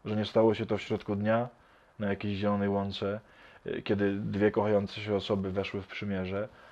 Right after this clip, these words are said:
ale właśnie w takim przedziwnym, strasznym momencie. Czemu więc dzisiaj zapraszam was do tego, żebyśmy w tym piętnastym rozdziale usiedli? Ano z tego prostego powodu, że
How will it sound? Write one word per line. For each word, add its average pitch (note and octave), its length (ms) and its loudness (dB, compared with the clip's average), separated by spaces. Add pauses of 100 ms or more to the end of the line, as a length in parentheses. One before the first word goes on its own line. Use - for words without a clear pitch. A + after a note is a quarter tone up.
(100)
ale G#2+ 140 4
właśnie G#2+ 300 2
w - 60 -10
takim G2 480 2 (220)
przedziwnym, G#2+ 520 0
strasznym G2 400 0
momencie. F2+ 460 -6 (320)
Czemu C#3+ 260 6
więc D3 200 6
dzisiaj C#3+ 280 4
zapraszam C3 500 6
was B2 280 4 (340)
do A#2+ 80 -2
tego, A#2+ 240 6
żebyśmy A#2 320 4
w - 40 -6
tym A#2+ 140 -2
piętnastym B2 540 2
rozdziale A2+ 340 6
usiedli? A2+ 500 2 (800)
Ano B2+ 140 4
z - 60 0
tego D3 180 10
prostego C#3 360 6
powodu, C3+ 360 6
że A#2+ 380 8